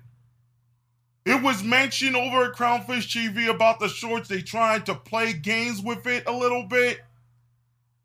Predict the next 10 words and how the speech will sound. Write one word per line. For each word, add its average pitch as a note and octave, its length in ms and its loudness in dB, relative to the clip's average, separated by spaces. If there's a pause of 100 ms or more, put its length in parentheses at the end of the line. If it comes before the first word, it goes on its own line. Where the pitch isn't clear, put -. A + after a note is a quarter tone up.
(1200)
To A3+ 140 0
me, D4+ 720 2 (320)
with A3+ 220 -2
the G#3 100 2
shorts, - 920 0 (680)
it A#3 300 2
is, G#3 720 2 (1500)
in F3+ 500 2
one C#4 540 2
sense, - 1000 -2